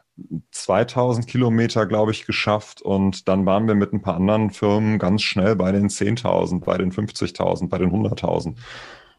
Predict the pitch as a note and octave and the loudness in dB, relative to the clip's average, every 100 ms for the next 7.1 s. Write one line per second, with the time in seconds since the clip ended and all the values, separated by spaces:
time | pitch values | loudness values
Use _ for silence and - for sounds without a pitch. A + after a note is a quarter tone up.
0 | _ _ F#2 F2+ G2 G2+ G2 F#2 - G#2 | _ _ 0 2 4 4 2 -2 0 2
1 | F#2+ F2+ - - E2+ G#2+ C#3 B2 A#2+ B2 | 2 0 -4 0 2 4 2 2 2 2
2 | B2 - B2 A2 - - A#2 G2+ F#2 - | -2 -2 0 0 -4 -2 2 2 2 -2
3 | G2 F#2 F#2 F#2 F#2 F2+ F#2 - _ _ | -2 2 2 4 2 2 0 -6 _ _
4 | _ _ _ _ _ - - C3+ A2+ G2+ | _ _ _ _ _ -2 0 2 2 4
5 | A2+ - G2 F2 E2+ E2 D#2+ E2 E2+ - | 2 0 0 0 0 -2 0 0 -2 -6
6 | - F#2 E2+ G2+ - - - - - D#2 | -4 -4 0 -2 -2 -4 -4 -4 -6 -8